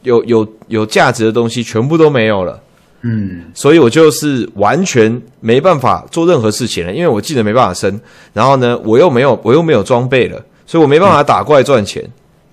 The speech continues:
Speaker 2: 嗯。
Speaker 1: 然后呢，我什么都没得做，我也只能空手敲怪，不可能嘛。然后我要重新在一起，然后工会的一堆人也被盗，因为我们是最强工会嘛，所以全部的会员名，人都被锁定了。然后大家，大家就全部退坑，然后换游戏这样子。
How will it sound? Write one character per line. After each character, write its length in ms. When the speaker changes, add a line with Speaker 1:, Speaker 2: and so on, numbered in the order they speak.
Speaker 2:
嗯。 560
Speaker 1:
然 120
后 80
呢， 80
我 120
什 140
么 120
都 100
没 100
得 120
做， 120
我 140
也 80
只 120
能 100
空 200
手 280
敲 180
怪， 180
不 120
可 180
能 160
嘛。 220
然 80
后 80
我 80
要 80
重 180
新 140
在 160
一 40
起， 140
然 80
后 100
工 220
会 160
的 80
一 80
堆 220
人 100
也 100
被 120
盗， 280
因 80
为 20
我 60
们 100
是 60
最 120
强 240
工 200
会 180
嘛， 160
所 140
以 40
全 200
部 120
的 120
会 180
员 100
名， 220
人 140
都 100
被 140
锁 240
定 260
了。 80
然 100
后 60
大 100
家， 180
大 140
家 100
就 120
全 300
部 140
退 240
坑， 300
然 100
后 80
换 220
游 160
戏 260
这 120
样 120
子。 140